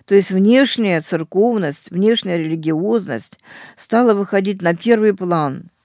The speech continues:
а лицо, лик Христа, а, сама вера, без мечтаний, без воображений,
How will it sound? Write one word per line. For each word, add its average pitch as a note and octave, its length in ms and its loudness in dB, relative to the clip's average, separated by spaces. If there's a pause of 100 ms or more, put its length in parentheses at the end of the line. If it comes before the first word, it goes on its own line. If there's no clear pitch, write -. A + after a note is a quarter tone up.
(760)
а F3 380 0 (340)
лицо, F3+ 640 -2 (800)
лик F#3 300 0
Христа, G#3+ 640 -2 (1400)
а, D3+ 440 -4
сама F#3 480 2
вера, F#3 580 2 (2000)
без F3 240 4
мечтаний, F3+ 880 0 (280)
без E3 220 -4
воображений, E3 960 0